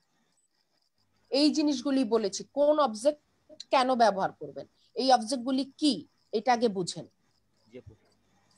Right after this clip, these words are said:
Speaker 1: এই জিনিসটা আগে বুঝেন। এখন আসেন, promote your business locally কেন করবে, কারা করবে, আর promote your page কারা করবে? যে কোনো restaurant business, যে কোনো homemade food business, যে কোনো service provider,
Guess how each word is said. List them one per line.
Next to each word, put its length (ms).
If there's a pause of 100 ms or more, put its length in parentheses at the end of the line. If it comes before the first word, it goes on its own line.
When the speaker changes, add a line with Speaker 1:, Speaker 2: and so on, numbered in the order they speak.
(120)
Speaker 1:
এই 140
জিনিসটা 380 (120)
আগে 200
বুঝেন। 320 (800)
এখন 260
আসেন, 280 (140)
promote 340
your 160
business 260 (120)
locally 340
কেন 200
করবে, 300 (220)
কারা 180
করবে, 340 (440)
আর 200
promote 300
your 180
page 200
কারা 200
করবে? 280 (460)
যে 80
কোনো 240
restaurant 540
business, 520 (440)
যে 180
কোনো 220
homemade 460
food 300
business, 580
যে 80
কোনো 160
service 560
provider, 520